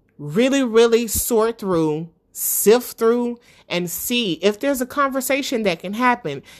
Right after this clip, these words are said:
And if you don't think you can sit down with those people, whoever they may be, and have a conversation with them about this lack of reciprocity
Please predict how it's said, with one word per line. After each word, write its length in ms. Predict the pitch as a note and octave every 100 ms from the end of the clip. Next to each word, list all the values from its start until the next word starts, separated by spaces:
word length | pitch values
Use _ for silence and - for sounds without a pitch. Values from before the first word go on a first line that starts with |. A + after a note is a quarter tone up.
| - _
And 140 | G3
if 160 | G3+ E3
you 120 | B3
don't 300 | F4 E4+ D#4+
think 240 | D4 B3 G3
you 80 |
can 180 | A#3+ F#3+
sit 280 | F3 C4 G#3+
down 300 | G#3 G#3+ G#3
with 160 | F3 E3+
those 260 | F3+ F#3
people, 540 | - G3 E3+ B2+ - - _ _ _ _ _ _ _ _
whoever 440 | - G3+ G3 G3+ G3+
they 160 | F3
may 160 | D3+ C#3
be, 340 | C3+ A#2+ A2+ - - -
and 120 | -
have 180 | G3 F#3
a 40 | D3+
conversation 800 | G#3 E3 C#3+ - E3 F#3+ G#3+
with 160 | G#3 G3+
them 240 | G#3 G3+ G3
about 640 | D#3+ D#3 D#3+ E3 E3 - _ _ _
this 260 | E3 F#3 F#3
lack 440 | E3 D#3 D3+ D3 -
of 180 | E3 D3+
reciprocity 1000 | D#3 E3 E3+ A3+ G#3+ A3+ B3 A#3+ A#3+